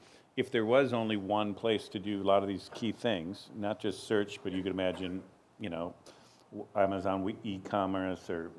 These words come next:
you know, whatever it is, Apple apps or whatever it is, um, regulation. I mean, more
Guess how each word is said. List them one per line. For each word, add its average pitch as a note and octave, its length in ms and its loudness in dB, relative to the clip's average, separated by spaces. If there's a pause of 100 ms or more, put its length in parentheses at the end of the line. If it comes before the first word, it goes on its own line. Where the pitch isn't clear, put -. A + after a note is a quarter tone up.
(260)
you G2+ 100 -6
know, F#2 120 -2
whatever F#2+ 220 2
it F#2+ 60 -2
is, F#2 120 2
Apple F#2+ 420 0
apps F#2+ 360 2
or G2 40 -4
whatever G#2 180 -2
it G2+ 60 -2
is, F2+ 140 -4 (540)
um, G2 360 -2 (340)
regulation. C3 600 0
I F2 60 -6
mean, G2+ 160 -2
more G#2+ 320 2